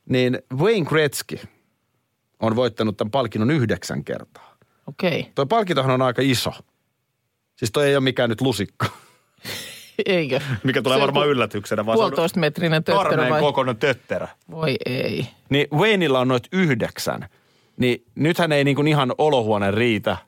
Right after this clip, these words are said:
Speaker 1: tai edes välttämättä autotalli. Koska nyt täytyy muistaa, että Wayne Gretzkyllä on muutama muukin plakaatti.
Speaker 2: Niin joo, no sit tarvitaan jo niinku palkintohuone. Joku tällainen.
Speaker 1: Huoneita sanoisin.
Speaker 2: Aha,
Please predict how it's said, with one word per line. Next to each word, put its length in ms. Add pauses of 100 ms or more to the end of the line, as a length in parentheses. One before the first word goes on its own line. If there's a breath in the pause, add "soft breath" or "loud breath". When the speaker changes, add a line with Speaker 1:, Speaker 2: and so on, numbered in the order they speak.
Speaker 1:
tai 180
edes 240
välttämättä 600
autotalli. 800 (260)
Koska 380
nyt 160
täytyy 280
muistaa, 340
että 300
Wayne 280
Gretzkyllä 560
on 220 (200)
muutama 500
muukin 500
plakaatti. 400
Speaker 2:
Niin 580
joo, 220
no 120
sit 220
tarvitaan 500
jo 60
niinku 220
palkintohuone. 960 (540)
Joku 180
tällainen. 500
Speaker 1:
Huoneita 560
sanoisin. 520
Speaker 2:
Aha, 240